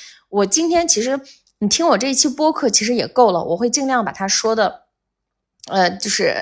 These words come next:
<laughs> 叫什么，说人话、接地气，跟我们大家更息息相关一些。所以我这个，这期播客当中有一些理论是使用了这本书里的。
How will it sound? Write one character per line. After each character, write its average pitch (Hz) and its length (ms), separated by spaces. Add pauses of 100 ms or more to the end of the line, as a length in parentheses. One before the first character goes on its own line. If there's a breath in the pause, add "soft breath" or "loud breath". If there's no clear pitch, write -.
(160)
<laughs> - 160
叫 214 140
什 196 100
么， 180 100
说 262 220
人 202 160
话、 233 180
接 254 200
地 240 160
气， 220 200
跟 220 140
我 202 60
们 180 100
大 226 140
家 233 200 (360 loud breath)
更 254 160
息 247 180
息 277 80
相 269 260
关 269 220
一 208 60
些。 160 260
所 208 180
以 269 240 (220 loud breath)
我 185 100
这 262 140
个， 226 260 (280 loud breath)
这 302 120
期 294 140
播 285 220
客 302 100
当 262 180
中 277 160
有 247 140
一 269 60
些 285 160
理 240 100
论 240 260
是 226 300
使 - 220
用 226 180
了 220 100
这 254 120
本 233 160
书 - 340
里 - 160
的。 - 100